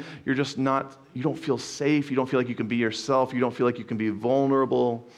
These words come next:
And it's really tough when you have these toxic environments. I was thinking about, uh, in high school, you know, there's something about sports and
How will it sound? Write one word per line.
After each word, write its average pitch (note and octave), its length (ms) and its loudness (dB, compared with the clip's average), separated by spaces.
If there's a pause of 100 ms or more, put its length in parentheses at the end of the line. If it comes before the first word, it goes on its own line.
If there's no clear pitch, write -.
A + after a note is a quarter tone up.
(680)
And E3+ 120 4
it's A3 180 2
really C4+ 180 4
tough G3 260 2
when F3+ 120 4
you D#3 60 6
have D3+ 120 2
these C#3 160 4
toxic D3 720 -2
environments. F2 760 -4 (680)
I B2+ 80 0
was C#3+ 120 2
thinking F#3+ 260 2
about, B2 380 4 (220)
uh, A#2 180 0
in C3 100 2
high F3 240 0
school, G2 500 2 (200)
you D3+ 80 2
know, D#3 80 4
there's F#3 160 2
something C4+ 200 2
about D3 360 2
sports C3 500 0
and G2+ 160 0